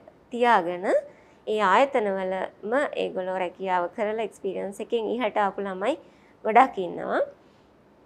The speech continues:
අ, ඒ, ඒ පැත්තෙන් ගත්තොත්, අ, ගොඩක්ම, කියන්නේ සාමාන්‍යයෙන් ගණිතය විෂය පවා අසමත් වෙච්ච දරුවෝ, අ, අද ලක්ෂ එකහමාර දෙක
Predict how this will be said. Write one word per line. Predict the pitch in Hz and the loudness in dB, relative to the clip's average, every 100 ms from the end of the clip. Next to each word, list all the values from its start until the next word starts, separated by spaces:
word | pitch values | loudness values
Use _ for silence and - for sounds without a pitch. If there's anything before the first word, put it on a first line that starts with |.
| _ _ _ _ _ _ - | _ _ _ _ _ _ -16
අ, | 170 180 175 175 - - | -10 -8 -6 -8 -10 -2
ඒ, | 214 220 - | 2 2 2
ඒ | 202 220 | 0 0
පැත්තෙන් | 254 247 247 247 | 0 0 -2 -2
ගත්තොත්, | 240 262 262 247 | -2 2 2 2
අ, | 226 214 208 202 202 196 - - - - _ - _ - | -2 -2 -4 -4 -4 -6 -12 -16 -20 -20 _ -20 _ -10
ගොඩක්ම, | 190 220 269 294 - 214 165 - - | 0 8 8 8 0 -4 -2 -4 -2
කියන්නේ | 175 175 | -2 -2
සාමාන්‍යයෙන් | 208 180 180 185 180 - - - - | -4 -4 -4 -6 -8 -12 -20 -18 0
ගණිතය | 208 196 214 208 240 240 233 - - | 2 4 2 2 0 2 0 -4 -14
විෂය | 226 269 240 | -4 0 0
පවා | - 233 226 220 208 | 2 0 2 2 2
අසමත් | 202 262 262 262 | 0 -2 -2 -2
වෙච්ච | 220 208 214 | -4 -2 -2
දරුවෝ, | 190 175 180 233 330 - - _ _ _ _ _ - | -2 -2 0 0 0 -8 -20 _ _ _ _ _ -8
අ, | 190 190 185 180 - - - | -6 -4 -6 -4 -6 -6 -4
අද | 185 185 190 - | -4 -2 -4 -4
ලක්ෂ | 214 - 247 | -4 0 0
එකහමාර | 214 240 254 233 233 233 220 | 0 -2 -4 -6 -6 -6 -4
දෙක | 208 196 | -4 -2